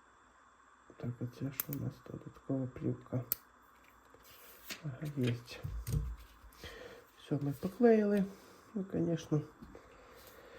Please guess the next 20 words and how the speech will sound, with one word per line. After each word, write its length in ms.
трохи 460
пару 260
пилинок 520
попали 420
під 280
екран. 400
Бачите? 480
Як 160
бачите, 360
воно 220
видно 360
одна, 380
друга 420
і 40
третя. 540
Так, 160
я 80
думав, 280
що 160
воно... 340